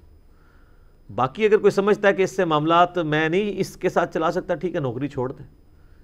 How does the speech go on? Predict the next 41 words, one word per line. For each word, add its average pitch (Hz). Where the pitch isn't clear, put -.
کیوں 190
اپنے 165
آپ 160
کو 180
دوزخ 139
کی 156
آگ 131
میں 139
جھونکنا 101
ہے؟ -
کیونکہ 180
آپ 143
اگر 151
حرام 120
کا 185
یہ 185
معاملہ 156
کریں 165
گے 190
تو 160
یہ 143
تو 175
سر 165
بہت 151
اسٹرکٹ 151
ہے۔ 87
بخاری 131
مسلم 151
دونوں 151
میں 147
حدیث 139
ہے، 147
جس 135
نے 151
ایک 151
بالشت 147
بھی 151
زمین 123
کسی 117
کی 117
دبائی 95